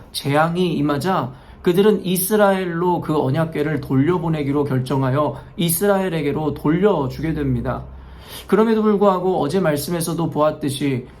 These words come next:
여전히도 이스라엘 백성들, 사람들은 결국에는 그 자신들의 패배한 것에 대해서, 그리고 그 원인에 대해서 이유를 알지 못하고 깨닫지 못함으로 말미암아 다시금 하나님의 말씀을 어기고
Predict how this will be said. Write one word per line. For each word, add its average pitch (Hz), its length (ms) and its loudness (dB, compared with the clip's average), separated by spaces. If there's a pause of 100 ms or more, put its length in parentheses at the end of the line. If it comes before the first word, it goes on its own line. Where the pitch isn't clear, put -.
(120)
여전히도 208 460 4
이스라엘 185 540 0
백성들, 165 540 -2
사람들은 185 840 -2 (320)
결국에는 190 580 0
그 180 540 0
자신들의 190 560 -2
패배한 202 640 2
것에 170 320 -4
대해서, 147 680 -2 (240)
그리고 165 240 0
그 165 160 2
원인에 165 500 2
대해서 147 760 0 (140)
이유를 160 440 0
알지 135 240 0
못하고 135 400 -2
깨닫지 190 400 -2
못함으로 151 500 -4
말미암아 135 640 0 (340)
다시금 156 680 0 (140)
하나님의 180 460 -2
말씀을 151 800 0
어기고 139 580 0